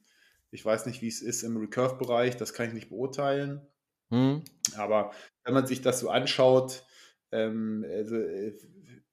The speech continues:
Speaker 1: ich bin ja jetzt, wann, letztes Jahr oder so, in Kellinghusen eingetreten und vorher habe ich das ja auch alles nicht geschossen.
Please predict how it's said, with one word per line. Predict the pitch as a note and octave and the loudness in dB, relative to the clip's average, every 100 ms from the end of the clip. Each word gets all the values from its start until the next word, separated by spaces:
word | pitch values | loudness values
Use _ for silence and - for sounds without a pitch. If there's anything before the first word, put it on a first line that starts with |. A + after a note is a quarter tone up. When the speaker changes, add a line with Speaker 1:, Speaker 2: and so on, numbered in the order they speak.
| _ - B2 - _ _ - | _ -16 -16 -20 _ _ -14
Speaker 1:
ich | A#2+ - | -14 -6
bin | C3 | 2
ja | C3 | 4
jetzt, | A2+ C3+ C#3 - - _ _ | 6 4 2 -8 -10 _ _
wann, | - F#2+ G2+ G#2+ A2+ F2 | -14 -14 -8 -6 -6 -4
letztes | G2+ A2+ - - | -4 -4 -4 -6
Jahr | A#2+ B2+ | -2 -2
oder | B2 A2+ | -2 -2
so, | B2+ B2 B2+ - _ _ _ - _ _ _ _ _ _ - | 0 -2 -4 -18 _ _ _ -20 _ _ _ _ _ _ -12
in | A2+ A2+ | -8 -4
Kellinghusen | B2+ A#2+ A#2 A#2 D3+ D#3+ | 2 2 2 -2 -4 0
eingetreten | C3 D3+ D3 - D3 D3 C#3+ C3+ - - - - - _ | 0 0 -2 0 0 0 -2 -4 -12 -20 -20 -20 -20 _
und | A#2 | -10
vorher | - B2 C3+ | 2 6 8
habe | C3 B2+ | 6 4
ich | |
das | C3 - | 0 0
ja | G2 | 0
auch | C3 | 0
alles | C#3+ B2+ B2+ | 0 -4 -6
nicht | G#2+ | -10
geschossen. | G#2 - G2 - | -10 -10 -8 -10